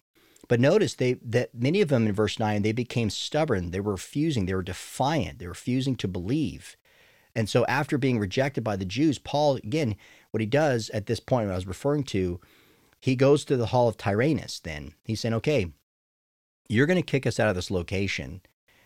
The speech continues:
Uh, the Jews, again, kicking us out, "I'm gonna go use this place that Tyrannus used for philosophy, for rhetoric teaching that was being taught there." Now, obviously,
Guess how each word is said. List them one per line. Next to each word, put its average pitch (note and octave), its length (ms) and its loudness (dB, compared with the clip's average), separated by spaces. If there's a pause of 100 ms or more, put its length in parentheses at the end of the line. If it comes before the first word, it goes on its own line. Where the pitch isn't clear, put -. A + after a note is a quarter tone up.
(160)
Uh, E2+ 180 -4
the F2+ 140 -8
Jews, F#2 400 0
again, F#2 380 -4
kicking F#2 360 -4
us F2 140 -8
out, G2 360 -2 (480)
"I'm C3 140 4
gonna E3 180 4
go A#2 360 6
use G#2 320 2
this F#2+ 140 -6
place G2+ 440 0
that - 160 -8
Tyrannus G2+ 500 0
used F2+ 480 -4
for F#2 360 0
philosophy, G#2+ 880 -4 (400)
for G2+ 340 0
rhetoric A2+ 500 0
teaching F2+ 440 -4
that - 120 -10
was - 140 -8
being F2 200 -6
taught - 340 -4
there." - 260 -12 (300)
Now, G#2+ 160 2
obviously, A2 720 2